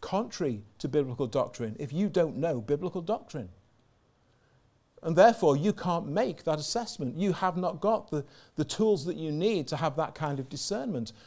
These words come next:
And so you are much more likely to be taken in by them. This is why Romans is such a jewel in the crown in the Bible, because in this one relatively short book in the Bible,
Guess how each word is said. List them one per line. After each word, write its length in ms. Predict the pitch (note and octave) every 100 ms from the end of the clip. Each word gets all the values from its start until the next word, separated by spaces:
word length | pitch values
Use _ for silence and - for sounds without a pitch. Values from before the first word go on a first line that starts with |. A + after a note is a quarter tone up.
| -
And 100 | D#3+
so 260 | - G#3+ G3
you 240 | E3+ A3
are 120 | E3+ D3+
much 240 | F3 -
more 160 | E3+ D#3
likely 400 | F#3+ B3+ E3 B2+
to 100 | C#3+
be 100 | D3+
taken 380 | F3+ D#3+ D#3
in 120 | D3+ D3
by 240 | D#3 C#3
them. 260 | C#3+ G#2+ E2+ - _ _ _ _ _ _ _ _ _ _ _ _ _ _ _ _ _ _ _ _ _ _ _ _ _ _ _ _ _ _ _ _ _ _ _ _ _ _ _ -
This 180 | G3+ C4
is 120 | G3
why 200 | F3+ D#3+
Romans 580 | C#3+ E3+ A3 F3 C#3 -
is 240 | G#3 G#3 -
such 600 | - - - B3 - E3+
a 100 | C3+
jewel 360 | E3 F3 E3
in 120 | D3+
the 60 | C#3
crown 440 | - E3+ G#3+ F3+
in 100 | D3
the 60 | C3+
Bible, 440 | C3+ E3+ G3+ C#3+
because 340 | B2+ C3 D3 B2+
in 220 | A3 G#3+
this 200 | F3 -
one 360 | C#3 F#3 F#3 - - - _ B2
relatively 500 | F#3 B3+ - E3 E3+
short 380 | - E3 D3+
book 160 | D#3+ D#3+
in 80 | C#3+
the 60 |
Bible, 540 | A#2 D3+ F#3+ D#3 A#2